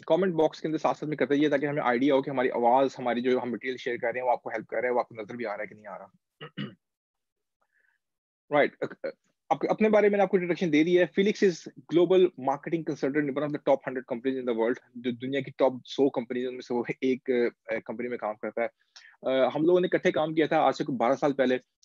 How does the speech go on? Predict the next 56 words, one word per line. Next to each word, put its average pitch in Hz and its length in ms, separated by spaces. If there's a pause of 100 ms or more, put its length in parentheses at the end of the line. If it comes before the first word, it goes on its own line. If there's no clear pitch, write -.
(100)
And 143 100
he 135 160
is 151 60
one 147 160
of 151 60
the 139 60
best 147 460
salesperson, 147 580 (340)
ठीक 135 140
है, 131 220
in, 131 80 (300)
I 170 80
would 175 200
say 123 120
in 123 100
the 107 100
world, 104 200
क्योंकि 143 220
उसके 135 180
पास, 135 240 (340)
he's 135 200
got 151 120
the - 100
skills, 139 380 (100)
अ, 123 60
जिसकी 127 260
वजह 131 140
से 131 100
वो, 123 200 (240)
अ, 117 200 (280)
he's 127 100 (120)
earned 143 240
a 123 60
lot 131 160
in 117 120
his 110 160
life। 95 180 (760)
तो 165 320 (220)
आज 160 220 (100)
हम 165 140
उससे 165 180
भी, 190 160
अ, 151 260
benefit 151 380
लेंगे। 135 300 (340)
हम 185 120
लोग 240 100
जो 233 80
ट्रेनिंग्स 202 340
करते 143 240
हैं 165 100
ना, 165 100
just 165 120
for 151 100
your 156 160
information, 110 400